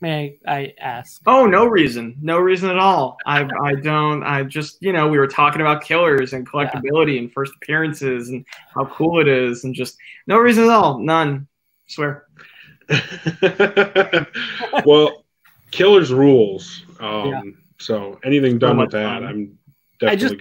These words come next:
Speaker 3: gonna be a lot, really excited. B. Clay Moore, we, I would love to see more from
Speaker 1: Yeah.
Speaker 3: him, but the characters
Speaker 2: You'd
Speaker 3: in
Speaker 2: like to see
Speaker 3: general.
Speaker 2: more from B. Clay, B. Clay Moore?
Speaker 3: Yes.
Speaker 1: Some more Killers. <laughs>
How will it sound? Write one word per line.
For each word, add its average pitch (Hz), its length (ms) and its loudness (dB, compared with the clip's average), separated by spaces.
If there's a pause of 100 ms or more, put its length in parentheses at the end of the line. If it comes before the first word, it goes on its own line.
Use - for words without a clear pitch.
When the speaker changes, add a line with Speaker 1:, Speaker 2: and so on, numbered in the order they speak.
Speaker 3:
gonna 98 120 -8
be 101 80 -10
a 98 80 -6
lot, 101 180 -10
really 104 220 -8
excited. 98 440 -10
B. 123 100 -4
Clay 135 200 4
Moore, 117 300 2
we, 110 300 -4 (500)
I 107 80 -6
would 104 240 -4 (140)
love 110 260 0
to 101 80 -14
see 101 460 -8 (840)
more 98 180 -6
from 95 160 -12
Speaker 1:
Yeah. 95 60 -8
Speaker 3:
him, 92 280 -14 (120)
but 95 240 -8 (300)
the 113 80 -6
characters 107 380 0
Speaker 2:
You'd 160 60 4
Speaker 3:
in 165 60 6
Speaker 2:
like 160 100 2
to - 100 0
see - 120 -4
Speaker 3:
general. 165 120 -2
Speaker 2:
more 165 220 0
from 165 160 -4
B. 151 160 -2
Clay, 151 280 0
B. 151 220 -4
Clay 156 220 -2
Moore? 156 380 -6 (1600)
Speaker 3:
Yes. 110 280 0
Speaker 1:
Some 214 100 -6
more 220 140 0
Killers. 175 560 -6 (440)
<laughs> 294 60 -2